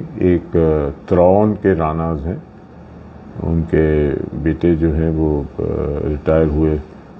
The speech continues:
telecom में से chief engineer retire हुए, वो हमारे रिश्तेदारी में हैं और,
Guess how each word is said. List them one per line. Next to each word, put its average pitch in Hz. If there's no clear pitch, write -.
telecom 80
में 85
से 78
chief 80
engineer 82
retire 76
हुए, 90
वो 82
हमारे 78
रिश्तेदारी 73
में 87
हैं 85
और, 82